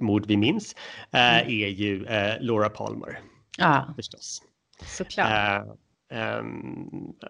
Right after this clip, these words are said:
Speaker 1: och, eh, kanske, eh, kanske extra mycket för mig och Anna, som jag tror är, är lite mer rätt,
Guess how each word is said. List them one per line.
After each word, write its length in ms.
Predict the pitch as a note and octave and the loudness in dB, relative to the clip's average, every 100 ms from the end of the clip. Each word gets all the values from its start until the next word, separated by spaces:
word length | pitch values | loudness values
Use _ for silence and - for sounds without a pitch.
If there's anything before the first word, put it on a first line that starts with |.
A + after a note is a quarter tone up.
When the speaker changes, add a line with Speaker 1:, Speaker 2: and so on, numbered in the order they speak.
| - | -4
Speaker 1:
och, 340 | C3 - - | -4 -4 2
eh, 360 | C3 A#2+ - - | 4 4 0 -2
kanske, 500 | - D#3 B2 - G#3 D#3+ C#3+ | 2 4 4 4 4 4 2
eh, 60 | D3 | 2
kanske 280 | D#3+ - | 0 2
extra 380 | G#3+ - - G3 | -2 -4 -2 0
mycket 320 | F#3 - C3 | 0 0 -2
för 80 | A2 | 0
mig 220 | A2 A2 | 2 4
och 60 | A2+ | 4
Anna, 300 | A2+ A2 C3 | 4 2 0
som 160 | A2+ G#2+ | 0 -2
jag 120 | G#2+ | 0
tror 300 | A#2 G#2 G2+ | -2 -2 0
är, 280 | G#2 G#2+ B2+ | -2 -2 -4
är 120 | G2+ | -4
lite 220 | G#2 G#2+ | -2 0
mer 180 | G#2 G2 | 0 0
rätt, 500 | A#2 G#2+ - - | -4 -6 -8 -20